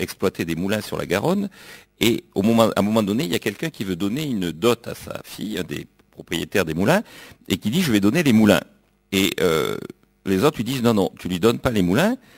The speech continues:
tu lui donnes des parts dans l'entreprise que nous avons créée. Le moulin ne t'appartient plus. Le,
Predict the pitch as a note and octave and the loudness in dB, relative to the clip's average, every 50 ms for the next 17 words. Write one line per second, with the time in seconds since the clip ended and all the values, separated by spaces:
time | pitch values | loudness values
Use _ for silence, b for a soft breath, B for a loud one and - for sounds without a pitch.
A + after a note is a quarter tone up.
0 | b b b b - G2 G2 G2 F#2+ E3 F#3+ G3+ G3 E3+ B2 - - - _ _ | b b b b -2 0 0 2 4 4 4 6 6 6 6 4 2 -2 _ _
1 | _ _ _ _ _ _ _ _ _ _ _ - F#2+ G#2 - - - A#2 D3 F#3 | _ _ _ _ _ _ _ _ _ _ _ 0 2 2 4 6 6 6 6 4
2 | G3 F#3 - - - - - - F#2 F#2 F#2+ E2+ G#2 F#2+ - - F#2+ - - G2+ | 2 0 -4 -10 -16 -8 -2 0 0 0 0 0 -4 -4 -4 -4 -4 -4 -4 -6
3 | G2 E2+ E2+ F2+ E2+ E2+ E2+ - - - E2+ A2+ F3 A3 - B B B B B | -4 0 0 2 2 0 0 -4 -4 -2 0 0 0 0 -4 B B B B B
4 | G2 G2+ G2 A#2+ C#3 E3 E3+ F3+ G3+ A3+ G#3+ D#3 A#2+ - - A#2+ - - - - | 6 8 10 10 10 10 10 8 8 6 6 4 4 4 4 2 2 0 -2 0
5 | C3+ A#2+ G#2+ - - G#2 F#2 F2 | 0 0 0 0 0 2 2 2